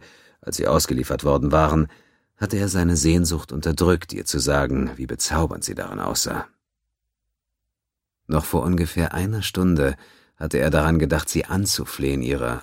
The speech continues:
aufreizende einteilige Uniform anzubehalten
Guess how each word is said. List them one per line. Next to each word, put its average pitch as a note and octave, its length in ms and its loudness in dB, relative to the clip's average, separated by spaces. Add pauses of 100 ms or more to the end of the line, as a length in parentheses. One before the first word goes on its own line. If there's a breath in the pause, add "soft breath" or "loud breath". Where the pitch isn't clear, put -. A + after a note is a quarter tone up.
aufreizende C#2+ 760 -4
einteilige D2 540 0
Uniform C#2+ 540 -2
anzubehalten - 880 -4